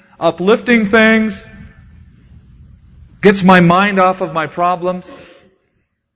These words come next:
And at that point, I had never yet released my own life to Jesus. You can come so close, but be so far away. What's the difference? It's called being born again. Jesus said to Nicodemus, a very religious person, "Nick,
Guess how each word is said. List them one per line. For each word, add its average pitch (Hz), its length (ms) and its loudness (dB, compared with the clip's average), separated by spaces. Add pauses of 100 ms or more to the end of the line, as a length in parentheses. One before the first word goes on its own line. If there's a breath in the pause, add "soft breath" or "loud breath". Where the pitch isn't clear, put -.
(760)
And 123 80 -12
at 117 80 -14
that 151 180 -8
point, 147 200 -10
I 131 80 -4
had 127 120 -6
never 131 420 -10
yet 139 240 -8
released 123 380 -12
my 123 160 -14
own 120 120 -14
life 113 240 -16
to 113 80 -20
Jesus. 98 360 -20 (800)
You 139 80 -18
can 131 100 -16
come 120 180 -16
so 143 240 -10
close, 147 320 -16
but - 180 -20
be 117 80 -16
so 113 220 -20
far 104 260 -18
away. 107 260 -20 (300)
What's 123 180 -20
the 131 120 -12
difference? 156 500 -12 (540)
It's - 80 -20
called 120 240 -16
being 117 220 -14
born 107 220 -16
again. 98 260 -20 (1120)
Jesus 147 340 -12
said 147 300 -6
to 135 120 -12
Nicodemus, 143 720 -8
a 123 40 -8
very 123 240 -4
religious 143 460 -8
person, 113 420 -14
"Nick, 175 300 -10